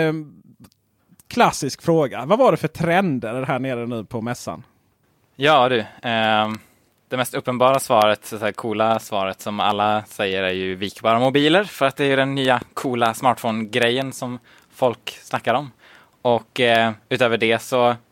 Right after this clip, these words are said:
Speaker 2: är det väl fem G givetvis. Fem G everything. Alla hade fem G. Alla är först på fem G. Det är lite imponerande att alla lyckas vara först på fem G. Eh, <laughs> och,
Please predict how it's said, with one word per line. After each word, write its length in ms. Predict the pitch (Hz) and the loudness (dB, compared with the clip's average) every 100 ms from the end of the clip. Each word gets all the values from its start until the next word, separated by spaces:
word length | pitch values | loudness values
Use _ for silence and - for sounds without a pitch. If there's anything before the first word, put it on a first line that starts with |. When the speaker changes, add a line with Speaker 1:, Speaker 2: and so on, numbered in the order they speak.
| _ _ | _ _
Speaker 2:
är 80 | 135 | -6
det 60 | |
väl 80 | 139 | -6
fem 360 | - 196 110 101 | -4 -4 -4 -4
G 180 | 156 104 | -4 -4
givetvis. 640 | 101 95 - 85 - - - | -6 -8 -10 -12 -14 -18 -4
Fem 260 | 165 131 | -2 0
G 180 | 123 131 139 | 2 2 2
everything. 560 | 123 131 - 107 98 _ | 0 0 -2 -4 -6 _
Alla 320 | 160 135 120 | -2 0 0
hade 220 | 120 127 113 | 2 0 0
fem 300 | 135 107 101 | -2 -2 -2
G. 160 | 104 - | -4 0
Alla 380 | 135 113 123 127 _ | 0 2 2 0 _
är 180 | 123 107 | -2 -2
först 420 | - 156 - - | -2 -6 -6 -10
på 60 | 123 | -6
fem 240 | 139 107 | -6 -4
G. 180 | 120 107 | -2 -2
Det 100 | 117 | -2
är 40 | |
lite 180 | 123 - | -6 -6
imponerande 420 | 117 120 101 101 110 | -6 -2 -2 -2 -4
att 60 | |
alla 320 | - 120 104 120 | -2 0 0 -2
lyckas 300 | 127 107 107 | -2 -6 -2
vara 200 | 98 98 | -2 -2
först 260 | 110 - | -6 -12
på 60 | - | -8
fem 200 | 110 98 | -8 -8
G. 120 | 107 - - - - | -12 -12 -16 -16 -4
Eh, 480 | 127 113 113 113 113 | 2 4 4 2 0
<laughs> 400 | - - - | -4 -18 -20
och, 120 | - | -4